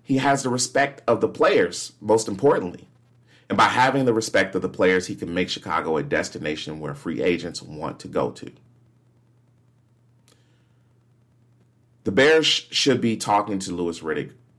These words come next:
right now. Now, I don't know who the next coach will be.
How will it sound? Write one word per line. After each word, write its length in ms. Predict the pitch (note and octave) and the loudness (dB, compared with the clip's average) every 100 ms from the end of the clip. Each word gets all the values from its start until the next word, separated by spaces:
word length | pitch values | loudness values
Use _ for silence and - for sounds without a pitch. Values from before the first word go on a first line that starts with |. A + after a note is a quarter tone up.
| _ _ | _ _
right 280 | E2 D#2 - | -4 -2 -4
now. 200 | - - - _ _ _ _ _ _ _ _ _ _ _ _ _ _ | -10 -20 -20 _ _ _ _ _ _ _ _ _ _ _ _ _ _
Now, 160 | G#2+ G2+ | 2 4
I 100 | C3+ | 4
don't 180 | D#3+ D3 | 2 4
know 440 | C#3 C#3 C3+ C#3 _ | 4 4 2 -6 _
who 200 | - D3 | 4 4
the 120 | C#3+ | 4
next 240 | A#2+ A#2 - | 2 0 0
coach 300 | G#2 G2+ G2+ | 0 0 -2
will 120 | F#2 | -4
be. 260 | C#2+ - | -4 -8